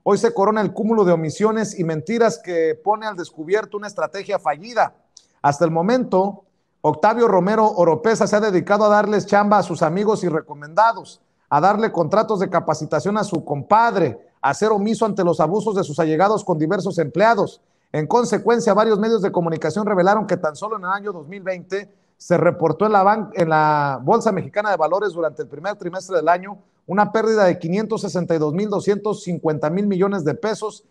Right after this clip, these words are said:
sesenta y dos por ciento superior al descalabro del dos mil diecinueve, que fue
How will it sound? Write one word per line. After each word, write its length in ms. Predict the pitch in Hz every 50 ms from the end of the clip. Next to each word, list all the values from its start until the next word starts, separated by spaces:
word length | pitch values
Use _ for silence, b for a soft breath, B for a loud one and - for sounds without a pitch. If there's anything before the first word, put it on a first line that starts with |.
| _ _ _
sesenta 420 | _ - 156 147 - 165 151 - 156
y 40 | 165
dos 180 | 196 214 214
por 180 | 214 - 196 160
ciento 260 | - 208 202 - 202
superior 420 | - 170 151 - 156 151 185 196
al 120 | 202 196 170
descalabro 540 | 165 156 - - 151 170 185 175 185 190 180
del 100 | 156 135
dos 120 | 147 139
mil 140 | 147 180 185
diecinueve, 500 | 180 190 - - 143 156 180 190 196 185
que 120 | - 143
fue 320 | - - 175 185 190 180